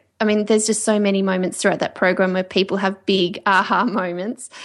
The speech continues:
It's because we can know that a diet f-, full of vegetables and leafy greens and meats and good fats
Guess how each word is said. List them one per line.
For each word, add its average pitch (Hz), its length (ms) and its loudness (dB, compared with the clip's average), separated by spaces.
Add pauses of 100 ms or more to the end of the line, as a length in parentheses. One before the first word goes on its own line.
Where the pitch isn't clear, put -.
(400)
It's 269 280 0
because 311 840 0 (440)
we 254 240 2
can 339 580 4 (300)
know 196 520 4 (200)
that 214 320 0
a 214 80 -2
diet 202 560 -4
f-, - 160 -20 (400)
full 349 180 2
of 294 260 0 (100)
vegetables 208 760 2
and 175 160 0
leafy 208 340 2
greens 190 640 2
and 185 280 0 (400)
meats 302 400 4
and 240 120 6
good 233 200 2
fats - 800 -4